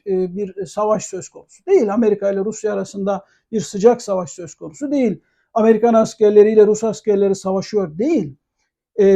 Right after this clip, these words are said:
yani bu statüyü savaş pozisyonuna çevirirseniz, Rusya ile Amerika savaşır noktaya gelir ise bu bambaşka bir şey olur. O zaman Alaska'dan komşu olan Rusya orada da çatışır. Başka yerlerde de çatışmalar meydana gelir.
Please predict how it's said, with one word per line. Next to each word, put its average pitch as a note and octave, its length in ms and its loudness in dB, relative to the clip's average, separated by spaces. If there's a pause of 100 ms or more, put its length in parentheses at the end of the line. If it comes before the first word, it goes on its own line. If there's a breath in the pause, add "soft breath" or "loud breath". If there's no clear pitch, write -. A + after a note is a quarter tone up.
(320)
yani G3 240 0
bu C#4 100 4
statüyü C#4+ 840 4
savaş C4 460 0
pozisyonuna A3+ 540 -4
çevirirseniz, C#4+ 880 -8
Rusya G#3+ 320 0
ile G3+ 100 2
Amerika G3 360 -2
savaşır D#3+ 560 -10
noktaya F#3+ 540 -6
gelir D#3+ 300 -6
ise D#4+ 420 -6 (200)
bu E3 100 -10
bambaşka B3+ 520 2
bir E3+ 60 -10
şey - 180 -16
olur. - 300 -20 (460)
O G3 80 -2
zaman A3+ 520 2
Alaska'dan A#3 800 2
komşu A#3 340 0
olan G3+ 280 4
Rusya A#3+ 440 2
orada F#4 280 4
da F4+ 120 2
çatışır. - 640 -8 (460)
Başka - 260 -2
yerlerde F4 400 6
de A3 120 2
çatışmalar F#3 600 -8
meydana E3 400 -12
gelir. C#4 340 -10